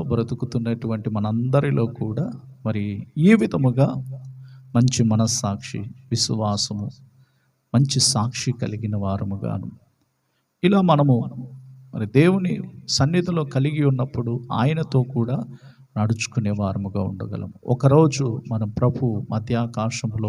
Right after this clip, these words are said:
బయలుపడినప్పుడు ఆయనను మనము దర్శించడానికి ఈ మూడు స్వభావములనేవి, లేకుంటే ఈ మూడు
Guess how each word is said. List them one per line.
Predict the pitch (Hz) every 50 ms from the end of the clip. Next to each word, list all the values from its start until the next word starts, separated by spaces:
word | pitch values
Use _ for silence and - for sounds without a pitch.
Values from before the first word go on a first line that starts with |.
| 104 104
బయలుపడినప్పుడు | 117 131 143 143 139 139 139 135 143 147 143 143 139 - 143 139 139 - - - - - - - - - - 123 139
ఆయనను | 170 196 208 190 175 151 135 135 120 110
మనము | 107 107 107 107 107 - - - - - - _ - _ - - 107
దర్శించడానికి | 113 127 131 - - 170 165 - - 139 131 117 113 107 107 107 - - - 107 101 - - - - - - 117
ఈ | 117 117 131
మూడు | 160 175 175 170 175 143 - - -
స్వభావములనేవి, | - - 113 110 - 127 123 127 85 156 135 117 117 113 110 110 110 120 127 135 - - -
లేకుంటే | 123 123 123 - 123 117 135 135 - - - - - - - - - - - - 123 123
ఈ | 123 131 143
మూడు | 170 190 196 196